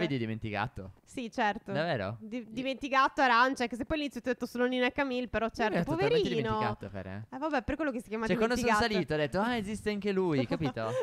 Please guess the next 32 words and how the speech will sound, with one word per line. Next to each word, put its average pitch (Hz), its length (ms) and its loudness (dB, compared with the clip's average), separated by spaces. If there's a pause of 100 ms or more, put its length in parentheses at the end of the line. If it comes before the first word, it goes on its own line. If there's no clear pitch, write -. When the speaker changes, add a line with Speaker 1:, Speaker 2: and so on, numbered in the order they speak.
(140)
Speaker 1:
Poverino. 277 460 0
Speaker 2:
Sei 208 160 4
grave, 160 520 6
eh? 370 540 2
Speaker 1:
Poverino. 240 1000 2 (380)
<laughs> 440 720 -2
Ma 302 80 4
è 320 60 6
per 381 160 2
quello 392 200 4
che 339 140 4
si 285 80 0
chiama 294 260 4
così, 277 260 -2
Speaker 2:
È 262 40 -4
Speaker 1:
Steph. 247 220 4
Speaker 2:
strano 175 340 4
tornare 113 380 -2
qui 110 100 -4
dentro, 107 460 -4
mi 120 100 -6
fa 147 680 0
Speaker 1:
Mm. - 20 -12 (140)
Speaker 2:
non 160 140 -4
mi 190 100 -4
sembra 196 300 0
più 190 100 -4
la 196 100 2
nostra 185 380 -4
zona. 107 360 -2 (800)
È 143 120 -6
stranissimo. 151 560 -4